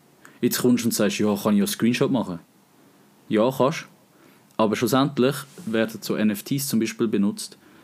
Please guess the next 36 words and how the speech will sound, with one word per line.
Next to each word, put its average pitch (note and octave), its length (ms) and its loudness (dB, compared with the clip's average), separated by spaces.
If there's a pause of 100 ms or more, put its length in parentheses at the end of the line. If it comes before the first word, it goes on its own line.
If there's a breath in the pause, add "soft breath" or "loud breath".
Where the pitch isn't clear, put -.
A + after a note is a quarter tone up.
(160 loud breath)
zum, G#2 240 0
sagen A2 260 0
wir, A2 100 0 (440 loud breath)
das - 120 -4
Real A2 200 4
Madrid-Wappen G#2 960 -2 (240)
als G2+ 160 -6
Beispiel. F#2+ 400 -4 (300 loud breath)
Kann A2 200 4
Real B2 200 2
Madrid C3 340 0
das C3 100 -2
N A#2 120 2
F A2+ 160 -4
T, E3+ 320 0
also A2 180 0
ihr A2+ 80 2 (140)
Wappen C3 300 -2
gehört G#2+ 220 0
rein, E3 280 0 (300 loud breath)
und B2+ 160 2
jeder, F3 220 4
wo's C#3+ 200 0
be-, A2 360 0
jeder, D#3 280 0
wo's C#3 200 0
benutzen D3 580 2
würde, D#3+ 340 0
wählen, G2+ 360 2 (920)
mu-, B2 280 2
müsste, D3+ 600 2 (200)
wenn A#2 160 2
sie A2+ 120 0
das G#2 200 -2
wollen, B2+ 300 0 (140)
ihnen A#2 300 2